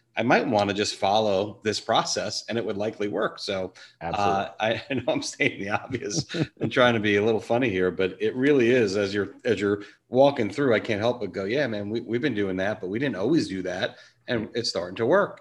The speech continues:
Speaker 1: and it
Speaker 2: Right.
Speaker 1: just all fits together a little bit like a puzzle. One thing leads to the next, uh, which goes back to before, focus on one thing at a time. So really brilliant information here. I know, um, the Oxley Institute has done,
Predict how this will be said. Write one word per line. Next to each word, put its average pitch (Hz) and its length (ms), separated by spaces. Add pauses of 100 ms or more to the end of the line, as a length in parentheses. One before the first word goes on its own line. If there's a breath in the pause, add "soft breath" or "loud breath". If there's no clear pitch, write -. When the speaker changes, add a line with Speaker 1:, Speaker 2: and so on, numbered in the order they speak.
Speaker 1:
and 104 180
it 95 60
Speaker 2:
Right. 76 80
Speaker 1:
just 104 220
all 107 280 (100)
fits - 240
together 117 360
a 101 60
little 98 200
bit 92 240
like 95 200
a 90 60
puzzle. 98 520
One 101 220
thing 95 240
leads 98 260
to 95 80
the 90 100
next, - 480 (300 loud breath)
uh, 90 280
which 92 220
goes 101 220
back 95 300
to 95 120
before, 85 420
focus - 340
on 92 100
one 92 160
thing 92 180
at 87 80
a - 60
time. 101 380
So 92 360 (300)
really 127 540
brilliant 107 600
information 101 640
here. 90 400 (140)
I 170 200
know, 131 640
um, 104 400
the 104 140
Oxley 120 640
Institute 104 840
has 98 220
done, 101 600